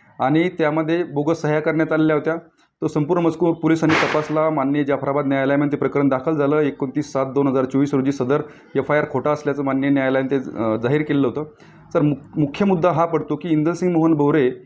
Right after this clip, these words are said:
यांनी मला स-, त्या रात्री सांगितलं की, अ, "तुमच्यावर काही होणार नाही, मी तुम-, तुम्हाला सुरक्षित ठेवेल आणि, अ, तुमचा या, या गुन्ह्याशी तसा संबंध मी येऊ देणार नाही."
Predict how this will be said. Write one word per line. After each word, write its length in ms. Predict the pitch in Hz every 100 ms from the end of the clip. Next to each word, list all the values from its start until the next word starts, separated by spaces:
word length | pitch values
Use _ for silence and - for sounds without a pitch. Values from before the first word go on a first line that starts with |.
| - _ _ _ -
यांनी 340 | 139 151 180
मला 320 | 180 156 165
स-, 420 | 175 - - - _ _ _ _ _ _ _ _ -
त्या 340 | 165 185 143
रात्री 340 | 147 143 165 156
सांगितलं 400 | 131 139 160 156
की, 240 | 160 175 - - _ _ -
अ, 300 | 127 123 120 120
"तुमच्यावर 360 | 143 143 165 160
काही 160 | 156
होणार 300 | 156 135 147
नाही, 200 | 147 147
मी 120 | 147 147
तुम-, 340 | 147 143 139 135 -
तुम्हाला 260 | 135 139 143
सुरक्षित 340 | 135 139 147
ठेवेल 320 | 147 135 151 151 - _ _
आणि, 580 | - 127 143 143 143 143
अ, 500 | 139 131 127 120 113 113 - -
तुमचा 260 | 139 139 151
या, 260 | 147 143
या 260 | 139 135 139
गुन्ह्याशी 540 | 139 147 143 147 151 151 _ _ -
तसा 120 | 147
संबंध 340 | 147 139 139 147
मी 120 | 151
येऊ 180 | 147 147
देणार 260 | 151 151
नाही." 180 | 143